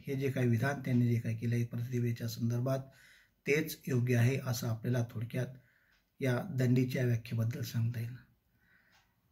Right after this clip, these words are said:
त्यानंतरचं दुसरी जी काय व्याख्या जी काय प्रतिभेचे स्वरूप सांगत असताना रुद्रट नावाच्या भारतीय साहित्यशास्त्रकाराने केले. रुद्रटाने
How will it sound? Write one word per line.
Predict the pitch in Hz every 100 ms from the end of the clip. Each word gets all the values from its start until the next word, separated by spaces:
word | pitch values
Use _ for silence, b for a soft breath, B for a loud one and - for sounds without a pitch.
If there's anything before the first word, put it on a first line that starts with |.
| -
त्यानंतरचं | 208 220 240 247 233 254 233
दुसरी | 220 - 240 247
जी | 240
काय | 240 254
व्याख्या | 233 214 226 226
जी | 226
काय | 233 220 185 - - _ _ _ _ _ _ _ _ _ _ _ _ -
प्रतिभेचे | 165 170 175 180 175
स्वरूप | 180 175 185 -
सांगत | 165 170 160
असताना | - - 170 170 139 139 b b b b b b -
रुद्रट | 151 185 180 208 226 220
नावाच्या | 196 185 190 180 170 151
भारतीय | 151 151 135 196
साहित्यशास्त्रकाराने | 180 143 - - 131 117 120 120 117 117
केले. | 110 110 110 117 - _ _ _ _ _ _ _ _ _ _ _ _ -
रुद्रटाने | 160 175 196 208 220